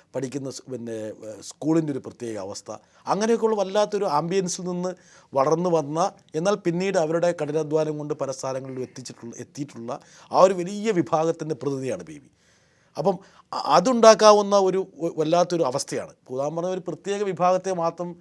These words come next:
മാത്രം പ്രതികരിക്കുന്ന ഒരാൾക്ക് ചിലപ്പോൾ ഈ ഒരു അവസ്ഥ മനസ്സിലാകണമെന്നില്ല. അപ്പം ബേബിയുടെ ഒരു പ്രത്യേകത എന്ന് വെച്ചാൽ ബേബിക്ക് ഇതെല്ലാം മനസ്സിലാവും. അപ്പം, ഏഹ്,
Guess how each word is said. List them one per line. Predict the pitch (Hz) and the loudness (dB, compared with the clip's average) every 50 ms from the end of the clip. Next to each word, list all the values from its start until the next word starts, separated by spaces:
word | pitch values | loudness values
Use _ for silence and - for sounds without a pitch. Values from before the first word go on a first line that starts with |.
| _ _ _ _ - | _ _ _ _ -6
മാത്രം | 143 147 147 170 165 165 - | -6 -4 -4 -4 -6 -6 -6
പ്രതികരിക്കുന്ന | 165 151 156 165 151 151 165 156 156 | -6 -4 -4 -4 -4 -6 -6 -6 -4
ഒരാൾക്ക് | 147 147 143 - | -4 -4 -6 -6
ചിലപ്പോൾ | 151 143 139 - 147 | -10 -12 -10 -10 -12
ഈ | 147 139 143 147 | -10 -8 -8 -6
ഒരു | 143 135 | -6 -6
അവസ്ഥ | 131 131 127 - 147 | -6 -6 -8 -10 -12
മനസ്സിലാകണമെന്നില്ല. | 123 123 120 - 123 120 123 120 123 117 107 92 90 82 - - - _ _ _ _ _ _ _ | -12 -12 -12 -12 -10 -10 -8 -10 -10 -12 -16 -18 -18 -20 -20 -20 -20 _ _ _ _ _ _ _
അപ്പം | _ 151 147 | _ -12 -10
ബേബിയുടെ | 139 139 143 165 180 202 214 226 220 | -6 -2 -2 0 0 0 -2 -2 -2
ഒരു | 208 | -2
പ്രത്യേകത | 190 180 - 180 180 185 | -4 -6 -4 -2 -2 -2
എന്ന് | 180 175 170 | -2 -2 -4
വെച്ചാൽ | 165 175 165 151 151 | -4 -6 -6 -4 -6
ബേബിക്ക് | 156 160 165 160 | -6 -6 -6 -6
ഇതെല്ലാം | 151 151 139 139 143 143 139 117 | -8 -8 -8 -8 -8 -8 -8 -10
മനസ്സിലാവും. | 113 104 92 - - 87 76 - _ _ _ _ _ _ _ _ _ _ _ - | -12 -14 -16 -16 -16 -16 -18 -20 _ _ _ _ _ _ _ _ _ _ _ -4
അപ്പം, | 139 175 180 170 - _ _ _ _ _ - 143 | -2 -2 -2 -2 -8 _ _ _ _ _ -6 -6
ഏഹ്, | 143 - - | -6 -6 -8